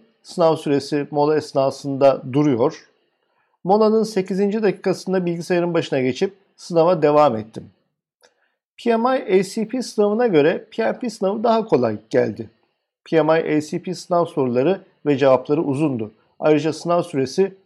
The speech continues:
ucu ucuna yetmişti. P M P sınavı dört saat olmasına rağmen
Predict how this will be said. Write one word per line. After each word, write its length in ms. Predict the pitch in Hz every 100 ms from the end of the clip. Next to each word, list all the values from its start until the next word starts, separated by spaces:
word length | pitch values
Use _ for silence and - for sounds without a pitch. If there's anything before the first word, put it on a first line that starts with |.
| -
ucu 220 | 135 170
ucuna 240 | 151 143
yetmişti. 440 | 117 113 - - 98 _ _ _ _ _ _ _ _ _ _ _ _ _ _ _ -
P 120 | 220
M 180 | 214 214
P 140 | 254
sınavı 400 | - 208 190 147
dört 200 | 165 202
saat 300 | 208 180 175
olmasına 440 | 170 165 165 202
rağmen 400 | 180 143 139 165